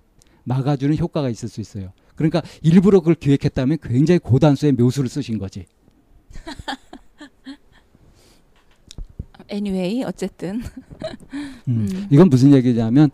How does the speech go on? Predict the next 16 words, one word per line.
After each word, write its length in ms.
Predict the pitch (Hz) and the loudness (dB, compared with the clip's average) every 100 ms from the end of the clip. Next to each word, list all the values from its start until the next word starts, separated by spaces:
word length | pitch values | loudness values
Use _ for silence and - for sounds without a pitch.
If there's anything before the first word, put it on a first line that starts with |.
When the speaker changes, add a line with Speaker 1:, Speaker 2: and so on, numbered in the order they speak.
| - - | -2 -2
Speaker 1:
우리가 260 | 135 151 180 | 4 6 8
의식적으로 760 | 127 127 147 170 - 180 156 160 | 6 4 0 -6 -2 2 2 2
생각하고 540 | 196 202 196 170 170 | 0 0 -2 0 0
있는 240 | 143 135 123 | 4 4 4
거하고 540 | 117 110 104 170 208 | 2 2 2 4 4
잠재의식에 800 | - - 135 175 190 165 151 151 | 0 -4 0 4 4 2 0 0
도-, 180 | 127 107 | 2 -2
돌아가고 560 | - 120 123 113 110 113 | 2 4 4 4 2 2
있는 200 | 113 107 | 0 -2
판단이나 580 | 139 127 117 110 110 | 0 0 0 0 0
마음은 520 | 101 98 101 104 170 214 - - | 0 0 0 2 2 2 -4 -20
굉장히 300 | - 127 139 | -12 -2 0
다를 280 | 151 - 131 | 0 -2 -2
수 120 | 117 135 | 2 2
있다는 320 | - 143 127 | 4 2 4
겁니다. 500 | 101 101 98 120 | 2 -2 -2 -2